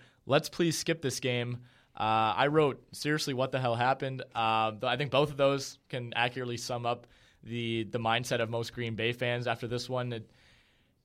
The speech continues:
it's hard to say the, the Packers, I mean, they did play badly, but it was, it was more of just a, they couldn't get anything going. You know, it's not like they were giving the game away by any means. It just, they, they couldn't sustain drives on offense. They were giving up big plays on defense, and just a really,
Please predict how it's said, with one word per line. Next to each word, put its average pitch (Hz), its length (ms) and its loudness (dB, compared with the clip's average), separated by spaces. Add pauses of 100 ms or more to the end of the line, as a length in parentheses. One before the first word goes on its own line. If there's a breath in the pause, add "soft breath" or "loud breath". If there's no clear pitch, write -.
(220)
it's 143 220 -2
hard 226 220 4
to 226 40 0
say 185 180 2
the, 131 280 2 (100)
the - 80 -6
Packers, 139 540 2 (840)
I - 40 -14
mean, 135 100 -4
they 147 80 4
did 202 160 4
play 165 140 4
badly, 160 580 2
but 151 120 0
it 147 40 2
was, 151 180 2
it 165 80 0
was 180 120 2
more 180 220 4
of 185 60 2
just 156 220 0
a, 123 360 4 (500 soft breath)
they 127 120 -4
couldn't 180 220 0
get 151 80 4
anything 139 300 0
going. 117 300 2
You 92 40 -8
know, 90 40 -8
it's 98 80 -6
not 135 80 2
like 143 100 -4
they 143 80 0
were 113 100 -2
giving 123 280 -2
the 104 60 -8
game 113 260 -4
away 113 200 0
by 110 120 -2
any 110 180 -4
means. 110 280 -8
It 101 80 -12
just, 113 200 -10
they, 95 100 -8 (300)
they 98 80 -10
couldn't 113 280 -6
sustain 104 360 -6
drives 107 300 0
on 98 100 -4
offense. 143 400 2
They 113 100 -4
were 101 80 -6
giving 104 220 -6
up 98 140 -6
big 104 180 -8
plays 120 340 -2
on 101 120 -4
defense, 123 520 -4
and 107 100 -10
just 120 300 -6 (680 soft breath)
a 110 100 -2
really, 120 640 0